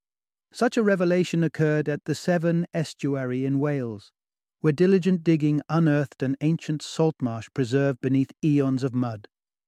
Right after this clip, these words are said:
There, the crisp impression of footprints revealed the interplay between the human and animal kingdoms, with traces of teenage boys stalking deer and children engaged in playful merriment mingled with purposeful strides.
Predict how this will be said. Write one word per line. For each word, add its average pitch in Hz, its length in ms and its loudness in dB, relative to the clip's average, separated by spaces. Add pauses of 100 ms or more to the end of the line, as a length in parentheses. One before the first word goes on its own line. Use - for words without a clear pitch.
(400)
There, 185 300 4
the 170 120 -2
crisp - 320 0
impression 165 440 -2
of 143 100 -2
footprints 143 560 -4
revealed 147 440 0
the 143 140 0
interplay 143 440 0
between 135 320 -2
the 131 60 0
human 151 380 2
and 135 120 0
animal 143 320 0
kingdoms, 120 520 -4 (460)
with 147 180 -2
traces 160 440 0
of 156 160 -4
teenage 160 500 0
boys 147 340 2
stalking 147 480 -2
deer 135 400 0 (380)
and 143 160 0
children 165 480 2
engaged 147 500 0
in 139 120 2
playful 151 460 -2
merriment 143 600 0 (300)
mingled 160 400 2
with 139 220 -2
purposeful 139 540 -4
strides. 131 720 -8